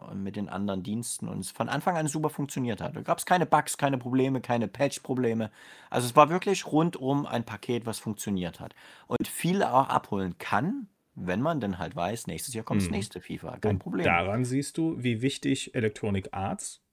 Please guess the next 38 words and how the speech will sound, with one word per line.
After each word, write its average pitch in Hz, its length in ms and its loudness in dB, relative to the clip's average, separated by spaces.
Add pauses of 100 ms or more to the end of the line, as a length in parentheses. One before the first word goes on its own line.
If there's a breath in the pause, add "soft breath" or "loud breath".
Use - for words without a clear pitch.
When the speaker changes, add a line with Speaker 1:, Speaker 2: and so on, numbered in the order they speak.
(140)
Speaker 2:
bei - 120 0
den 98 140 2
Portierungen 104 520 0
Speaker 1:
Absolut. 98 60 -2
Speaker 2:
da 95 120 4
einerseits 135 500 2
ist, - 260 -4
weil 92 100 0
die 98 80 0
nämlich 95 300 -2
technisch 104 340 -4
saubere, 107 680 2 (580 soft breath)
äh, 87 140 0
Veröffentlichungen 135 800 4
<laughs> - 0 -
abliefern. 117 600 -4
Also 104 160 -4
man 110 140 -2
kann - 240 -4 (360)
Electronic 139 500 6
Arts - 160 -2
für 151 120 4
so 285 460 2
viele 254 480 0
Dinge 226 340 2
kritisieren, 190 960 0 (440 loud breath)
dass - 200 -4
die, 156 300 0
ähm, 135 460 2
ihre 139 300 4
Konsumenten 156 600 2
melken, 165 460 2
bis 147 160 -4
so 165 140 0
geht 190 280 0
nicht 104 160 -6
mehr. 110 180 -4
Aber 190 480 0